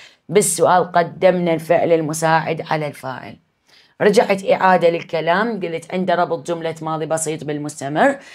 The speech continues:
نستخدم بعض أدوات الربط while و as و in و and".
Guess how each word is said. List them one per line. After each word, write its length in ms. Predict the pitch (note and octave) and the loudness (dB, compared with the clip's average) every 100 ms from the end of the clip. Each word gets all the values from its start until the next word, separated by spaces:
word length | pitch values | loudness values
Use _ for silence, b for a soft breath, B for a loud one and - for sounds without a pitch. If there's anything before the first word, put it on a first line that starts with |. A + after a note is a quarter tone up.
| B E3+ | B -2
نستخدم 540 | G#3 G#3+ G3 F3+ F3+ | -2 0 -2 0 0
بعض 260 | F3 E3+ C3+ | 0 0 0
أدوات 500 | D#3+ F3 F3 E3+ D#3+ | 0 2 4 2 -2
الربط 440 | D3+ D#3+ D#3+ D#3+ | -2 -2 -2 -2
while 440 | D#3+ E3 D#3+ D#3+ | 0 2 2 0
و 380 | D#3+ C#3+ E3 E3 | -2 -2 -2 -2
as 100 | D3+ | -4
و 120 | E3 D#3 | 0 2
in 220 | F3 F3 | 2 -2
و 300 | D#3 F3+ A3 | -4 -2 -2
and". 160 | - | -6